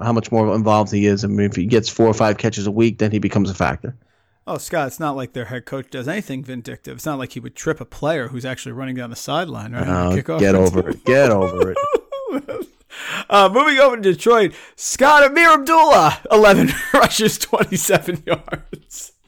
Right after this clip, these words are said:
Speaker 1: Yeah, well, I mean, at least I didn't feel bad about trading him, um, 'cause he <laughs> lost the goal line touches, but it wasn't even to Zach Zenner. Dwayne Washington was there.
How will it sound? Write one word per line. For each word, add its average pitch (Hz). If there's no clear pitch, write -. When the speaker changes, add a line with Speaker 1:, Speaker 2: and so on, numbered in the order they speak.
Speaker 1:
Yeah, 139
well, 135
I 135
mean, 139
at 120
least 156
I 160
didn't 156
feel 151
bad 156
about 156
trading 131
him, 120
um, 123
'cause 127
he 123
<laughs> -
lost 147
the 131
goal 143
line 139
touches, 143
but 131
it 131
wasn't 151
even 156
to 131
Zach 135
Zenner. 143
Dwayne 127
Washington 139
was 107
there. 110